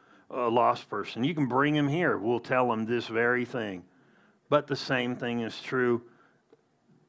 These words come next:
for us telling them. Verse twelve says this, the first chapter, "But as many as received him,"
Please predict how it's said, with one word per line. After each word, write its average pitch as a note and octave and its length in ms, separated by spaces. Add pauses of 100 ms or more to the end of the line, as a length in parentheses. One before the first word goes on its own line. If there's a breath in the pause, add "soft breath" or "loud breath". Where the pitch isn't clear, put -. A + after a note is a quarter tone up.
(200)
for C3+ 260
us C3+ 220
telling C3 480
them. G2 400 (1120 soft breath)
Verse C#3 380
twelve C3+ 420
says A2+ 380
this, A#2 220
the A2 80
first A#2 300
chapter, B2 460
"But A#2+ 160
as B2+ 320
many E3 340
as F#3 280
received D#3 520
him," G#2 380